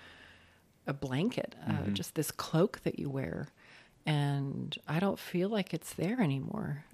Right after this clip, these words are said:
Speaker 1: Um, and what a gift
Speaker 2: Yeah.
Speaker 1: that is every day. I mean, I'll, I'll talk to the, the bagger at the grocery store.
Speaker 2: <laughs>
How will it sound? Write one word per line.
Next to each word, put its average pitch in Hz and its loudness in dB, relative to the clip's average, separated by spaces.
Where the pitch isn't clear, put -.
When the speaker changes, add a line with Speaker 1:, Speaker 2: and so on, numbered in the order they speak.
Speaker 1:
Um, 151 0
and 151 4
what 151 6
a 165 8
gift - 0
Speaker 2:
Yeah. 92 -2
Speaker 1:
that 156 4
is 147 2
every 196 12
day. 165 12
I 151 4
mean, 151 6
I'll, 156 6
I'll 147 6
talk 139 4
to 156 6
the, 143 4
the 165 8
bagger 156 10
at 156 6
the 151 6
grocery 165 8
store. 160 8
Speaker 2:
<laughs> 311 12